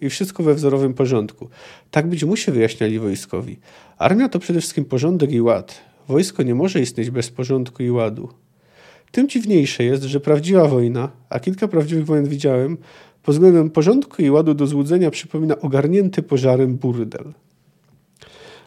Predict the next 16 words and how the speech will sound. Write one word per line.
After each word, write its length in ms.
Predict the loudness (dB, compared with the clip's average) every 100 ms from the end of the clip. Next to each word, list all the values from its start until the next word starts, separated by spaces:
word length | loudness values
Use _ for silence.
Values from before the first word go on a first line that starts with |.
| 4
Lubię 200 | 4 4
ten 160 | 0
cytat 280 | -4 -4 -4
z 40 |
Jaskra, 420 | -2 -4 -4 -4 -4
zwłaszcza 400 | -4 -4 0 0
że, 180 | -2 -4
no, 360 | -6 -6 -8 -12 _ _ _ _ _ _
powiem 220 | 2 2
tak, 280 | 2 -6 -4
jest 220 | -2 0
w 40 | 2
nim 160 | 0
przynajmniej 500 | 0 0 2 2 2
ziarno 340 | 4 2 2 -4
prawdy. 420 | -6 -10 -10 -20